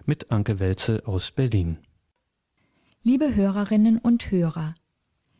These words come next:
Speaker 2: wir sind am Ende unserer heutigen Katechese angelangt, die sich mit der Frage nach dem Verhältnis zwischen Freiheit und Verantwortung beschäftigt hat.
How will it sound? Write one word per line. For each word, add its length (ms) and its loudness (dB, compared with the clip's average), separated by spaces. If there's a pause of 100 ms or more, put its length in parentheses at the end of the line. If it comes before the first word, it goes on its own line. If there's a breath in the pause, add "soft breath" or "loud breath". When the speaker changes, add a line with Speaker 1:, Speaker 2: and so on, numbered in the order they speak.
Speaker 2:
wir 120 0
sind 380 0
am 120 2
Ende 360 2
unserer 380 0
heutigen 420 0
Katechese 800 -2
angelangt, 720 0 (500 soft breath)
die 100 2
sich 260 -4
mit 180 0
der 100 0
Frage 600 -2
nach 200 0
dem 200 2
Verhältnis 960 0
zwischen 400 0
Freiheit 760 -2
und 220 0
Verantwortung 840 -2
beschäftigt 720 -6
hat. 240 -12